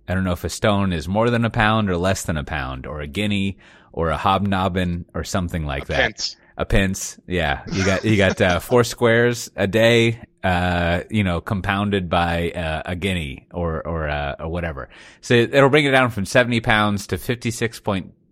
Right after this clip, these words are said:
Speaker 1: thirteen pounds. So figure that out, whatever that is. Uh, and as always, there's more, there's more conferences, including a couple pivotal ones you can check out if you go to software defined talk dot com slash one ninety-one. Now,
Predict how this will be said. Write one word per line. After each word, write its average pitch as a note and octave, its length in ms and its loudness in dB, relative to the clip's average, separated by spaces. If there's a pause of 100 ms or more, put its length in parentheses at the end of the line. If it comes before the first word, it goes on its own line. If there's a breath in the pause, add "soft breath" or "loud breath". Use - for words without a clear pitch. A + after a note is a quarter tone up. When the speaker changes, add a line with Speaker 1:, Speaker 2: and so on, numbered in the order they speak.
Speaker 1:
thirteen F#2 460 -4
pounds. C2 360 -10
So E2 140 -10
figure A2 300 -4
that E2 180 -4
out, A#1 240 -10 (560 soft breath)
whatever D#2+ 320 -4
that C#2 200 -6
is. G1+ 300 -14 (100)
Uh, D2+ 280 -10
and D3+ 120 -2
as E3 160 6
always, B2 420 6
there's G#2 220 0
more, G#2+ 560 4
there's F#2+ 180 -2
more G2+ 180 2
conferences, F2+ 600 -2
including D#2+ 420 -6
a D#2+ 160 -12 (240)
couple - 260 -4
pivotal A2+ 380 0
ones F#2 240 0
you F2+ 80 -6
can E2 140 -10
check F2+ 220 -8
out E2+ 180 -4
if D2+ 140 -12
you D2+ 60 -16
go D#2 80 -6
to D2 60 -8
software F2 360 -4
defined E2 340 -8
talk E2 300 -8
dot D2+ 160 -8
com A2 480 -2 (520 soft breath)
slash - 380 -6
one D#2+ 220 -6
ninety-one. C#2+ 560 -8
Now, A#2+ 380 2